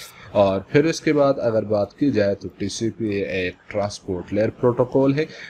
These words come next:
तो ये तीनों ऑप्शन तो फॉल्स नहीं हो सकती, ये truly टीसीपी को डिफाइन कर रही है। लेकिन ऑप्शन डी की अगर हम बात करें तो टीसीपी के बारे में हम ये डिटेल में पढ़ चुके हैं कि ये रिलायबल प्रोटोकॉल है, तो ऑप्शन डी यहाँ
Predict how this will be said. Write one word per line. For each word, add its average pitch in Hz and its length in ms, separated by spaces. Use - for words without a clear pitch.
तो 123 120
ये 127 220
तीनों 185 300
ऑप्शन 135 520
तो 117 240
फॉल्स 101 520
नहीं 139 120
हो 139 100
सकती, 139 380
ये 101 100
truly 123 420
टीसीपी 110 460
को 107 140
डिफाइन 123 560
कर 110 140
रही 95 120
है। 123 80
लेकिन 127 320
ऑप्शन 143 360
डी 113 240
की 147 120
अगर 139 180
हम 107 260
बात 85 340
करें 110 300
तो 87 460
टीसीपी 113 360
के 117 120
बारे 98 260
में 98 100
हम 92 220
ये 98 140
डिटेल 95 400
में 104 160
पढ़ 127 240
चुके - 320
हैं 85 160
कि 90 220
ये 98 80
रिलायबल 107 800
प्रोटोकॉल 87 580
है, 87 180
तो 85 100
ऑप्शन 92 600
डी 101 60
यहाँ 101 320